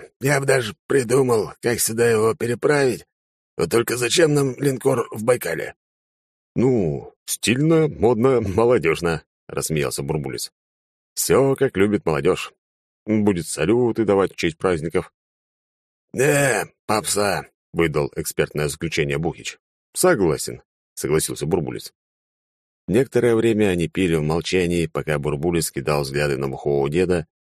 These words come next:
и видно было, что он хочет что-то спросить. Это не ускользнуло от Бухича, и он улыбнулся. «Давай, спрашивай уже». «Когда ты ему уже скажешь?» —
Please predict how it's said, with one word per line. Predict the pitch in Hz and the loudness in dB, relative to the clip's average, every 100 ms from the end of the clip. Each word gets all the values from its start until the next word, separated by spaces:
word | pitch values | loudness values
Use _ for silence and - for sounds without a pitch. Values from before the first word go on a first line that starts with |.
| - | -6
и | 85 | -4
видно | 120 120 | -2 -2
было, | 101 107 101 90 | 0 0 0 0
что | 65 - 85 | -4 -4 -2
он | 90 | -2
хочет | 78 92 - | -4 -6 -6
что-то | - 92 - | -6 -6 -6
спросить. | 82 - 117 - 101 - - _ _ _ _ _ _ _ - | -8 -4 -2 -2 -4 -6 -12 _ _ _ _ _ _ _ 0
Это | 104 131 135 | 0 2 0
не | |
ускользнуло | 135 - 127 123 113 107 101 | 0 0 -2 -2 0 2 2
от | |
Бухича, | 90 98 92 - 95 | 0 -4 -4 -2 2
и | 80 | 2
он | 85 98 | 2 2
улыбнулся. | 85 69 73 69 67 64 - _ _ _ _ _ | 0 -2 -4 -4 -6 -8 -12 _ _ _ _ _
«Давай, | - 117 110 - 190 80 | 0 2 2 2 0 -2
спрашивай | - - 131 123 98 78 73 | -4 0 2 2 0 -2 -4
уже». | 65 60 - - _ _ _ _ _ _ _ _ | -4 -10 -14 -20 _ _ _ _ _ _ _ _
«Когда | - 76 82 160 | -4 -4 0 0
ты | - | 2
ему | 156 151 143 | 2 2 2
уже | 143 131 | 0 0
скажешь?» — | 135 - 110 67 62 - | -4 -2 -2 -2 -6 -12